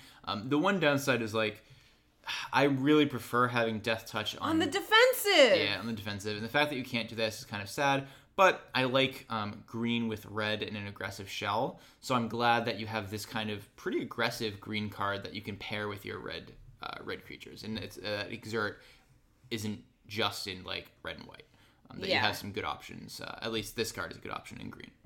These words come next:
Speaker 2: Yeah, I agree. I, I totally like this card. It is aggressive. I, I wish it were Death Touch on the defensive. I'm thinking, you know, attacking with a three two Death Touch, very scary, gonna trade with anything.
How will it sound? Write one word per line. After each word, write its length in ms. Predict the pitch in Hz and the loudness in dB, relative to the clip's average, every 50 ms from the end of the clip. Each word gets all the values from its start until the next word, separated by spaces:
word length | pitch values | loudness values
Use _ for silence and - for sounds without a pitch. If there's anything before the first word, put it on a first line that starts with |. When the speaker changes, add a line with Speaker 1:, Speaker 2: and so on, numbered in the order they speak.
| - - | -16 -8
Speaker 2:
Yeah, 160 | - 180 - - - - - | -6 -6 -6 -6 -10 -6 2
I 120 | 214 269 | 4 4
agree. 280 | 302 285 285 254 175 - | 4 4 4 2 2 2
I, 260 | - 208 220 - 170 | 0 -2 0 0 -2
I 40 | 202 | -2
totally 720 | 190 - - - 254 220 220 214 214 202 196 190 190 - _ _ _ _ _ _ _ - | -2 -4 -6 -4 -4 -2 -2 -2 -4 -4 -4 -6 -8 -12 _ _ _ _ _ _ _ 0
like 220 | 190 196 190 - | 0 0 2 0
this 160 | 185 185 - | -4 -6 -6
card. 480 | - - 185 165 170 165 165 170 170 175 - _ _ _ _ _ _ _ _ | -6 -4 -2 0 0 0 0 -2 -4 -6 -14 _ _ _ _ _ _ _ _
It 120 | - 180 | -4 0
is 160 | 170 180 165 175 | 0 0 0 0
aggressive. 680 | - - 151 151 165 160 - 160 151 151 151 151 151 - - _ _ _ _ _ _ _ _ _ _ _ | -6 -4 -4 -4 -4 -4 -4 -4 -2 -2 -4 -4 -8 -14 -20 _ _ _ _ _ _ _ _ _ _ _
I, 80 | - 85 - - _ _ - - - 208 214 220 | -16 -16 -16 -16 _ _ -12 -10 -10 -8 -8 -8
I 20 | 202 190 | -8 -2
wish 300 | 208 254 269 269 - 294 | 0 0 0 0 0 -2
it 100 | 262 254 | 0 0
were 140 | 233 202 196 | 0 -2 -2
Death 260 | 185 190 190 190 - | 0 0 0 0 -2
Touch 200 | - 202 190 - | -6 -6 -6 -6
on 100 | 185 175 | -6 -6
the 60 | 165 151 | -6 -6
defensive. 520 | 151 156 - 147 143 156 156 151 131 127 | -8 -8 -6 -6 -6 -6 -6 -8 -6 -6
I'm 120 | 139 185 202 | -6 -6 -4
thinking, 340 | - 247 247 240 233 208 190 | -4 -4 -4 -4 -6 -6 -4
you 80 | 214 202 | -2 -2
know, 260 | 185 180 170 170 - - _ _ _ _ _ _ _ _ _ _ _ _ _ _ - | 0 0 0 -2 -4 -10 _ _ _ _ _ _ _ _ _ _ _ _ _ _ -8
attacking 540 | 175 - - 185 180 190 190 220 208 190 190 | -8 -6 0 2 2 2 2 -2 -6 -4 -4
with 140 | 185 175 175 | -4 -4 -6
a 60 | 170 | -8
three 320 | 165 - 170 175 196 196 | -10 -10 -6 -4 -4 -4
two 220 | 190 - 190 170 165 | -4 -4 -4 -4 -2
Death 260 | 160 156 147 147 - | -2 -2 -4 -4 -4
Touch, 280 | - 143 113 - - - | -6 -8 -8 -8 -10 -4
very 260 | 147 170 170 170 165 | 0 2 2 4 2
scary, 380 | 165 - - 151 143 139 139 | 0 -4 -4 -2 -2 -2 -2
gonna 200 | 135 151 156 151 | -4 -6 -8 -8
trade 240 | 151 - 165 151 131 | -8 -4 -4 -4 -4
with 120 | 139 147 147 | -4 -6 -6
anything. 580 | 135 135 143 147 - 139 131 131 135 147 151 | -6 -6 -6 -8 -6 -4 -4 -4 -4 -8 -10